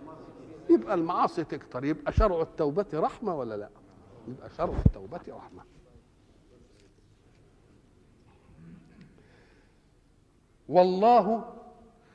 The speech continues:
يريد أن يتوب عليكم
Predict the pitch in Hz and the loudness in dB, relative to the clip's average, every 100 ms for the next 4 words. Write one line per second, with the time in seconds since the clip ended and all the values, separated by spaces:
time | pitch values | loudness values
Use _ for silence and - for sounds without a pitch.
0 | - - 143 170 175 196 208 175 175 175 | -20 -12 -2 2 4 4 4 6 6 6
1 | 156 156 151 156 175 185 147 131 120 151 | 4 4 0 -2 -4 -4 -6 -10 -6 -6
2 | 139 - 123 | -8 -12 -16